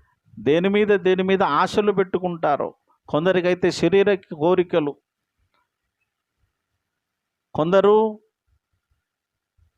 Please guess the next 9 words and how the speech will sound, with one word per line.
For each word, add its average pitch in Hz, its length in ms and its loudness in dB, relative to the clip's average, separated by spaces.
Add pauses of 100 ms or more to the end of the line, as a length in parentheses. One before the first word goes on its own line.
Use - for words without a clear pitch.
(1000)
మనసుతో 214 600 0
కోరికలను 196 680 0
కోరుకుంటారు. 170 840 -2 (100)
ఆ 139 160 0
కోరిక 170 380 -4
ఇది 147 280 0
కావాలి, 165 380 0
అది 151 160 -4
కావాలి 139 560 -6